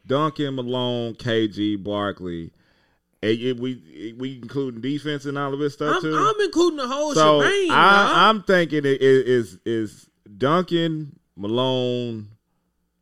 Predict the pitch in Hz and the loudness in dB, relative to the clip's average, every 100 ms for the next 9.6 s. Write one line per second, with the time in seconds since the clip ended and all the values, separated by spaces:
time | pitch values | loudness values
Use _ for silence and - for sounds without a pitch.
0 | _ _ _ _ - 104 101 95 80 65 | _ _ _ _ -8 -6 -4 -6 -8 -10
1 | 53 50 - _ _ _ _ _ _ _ | -14 -18 -20 _ _ _ _ _ _ _
2 | _ _ _ _ _ _ _ _ - 240 | _ _ _ _ _ _ _ _ 0 2
3 | 247 190 220 208 202 143 110 202 233 208 | 2 0 -2 2 0 0 2 2 2 -2
4 | 185 180 175 170 160 139 135 151 143 131 | 0 0 2 0 -2 -2 2 4 4 0
5 | 131 123 - - 127 127 123 104 98 85 | -4 -4 -6 -2 2 0 -2 -4 -4 -6
6 | 73 - _ _ _ _ _ _ _ - | -10 -16 _ _ _ _ _ _ _ -6
7 | 127 120 101 92 - 175 220 - 117 107 | -4 -4 -6 -8 -2 2 2 2 -8 -6
8 | 92 101 90 - - _ _ _ _ _ | -4 -4 -6 -12 -20 _ _ _ _ _
9 | 302 330 320 302 294 370 | -6 -6 -6 -6 -2 -2